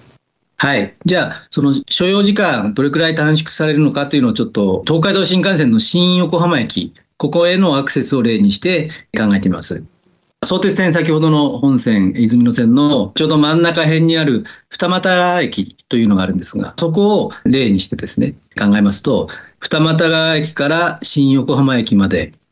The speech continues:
これ時間帯によるんですけども、今回の直通で十三分から十五分という時間で行けるようになりました。これまではですね、先ほども言ったように、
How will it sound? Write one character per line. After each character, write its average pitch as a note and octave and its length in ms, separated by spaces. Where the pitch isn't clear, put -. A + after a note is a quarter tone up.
こ D3 120
れ C#3 80
時 B2 120
間 E3 180
帯 E3 220
に E3+ 60
よ E3+ 60
る E3 60
ん D#3+ 40
で B2+ 100
す - 80
け A#2+ 60
ど A#2+ 100
も、 B2+ 240
今 C#3 180
回 A#2+ 160
の C3 80
直 A2+ 160
通 A#2+ 220
で D#3 240
十 D3+ 220
三 D#3+ 280
分 A#2+ 200
か G#2 100
ら F#2 100
十 A#2 200
五 E3+ 140
分 B2 180
と - 200
い C#3 100
う A#2+ 120
時 A2+ 120
間 A#2+ 280
で F3+ 160
行 C3 80
け B2+ 80
る A2+ 60
よ G2+ 60
う - 20
に F2 60
な E2+ 60
り - 60
ま - 100
し - 60
た。 - 180
こ F3 100
れ F#3 80
ま G#3+ 140
で G3+ 100
は A2 100
で F#2 140
す - 140
ね、 A2 120
先 G#2+ 220
ほ A#2+ 60
ど A#2+ 80
も A#2+ 60
言 A#2 80
っ - 20
た C3 80
よ A2+ 60
う A2 40
に、 C#3 240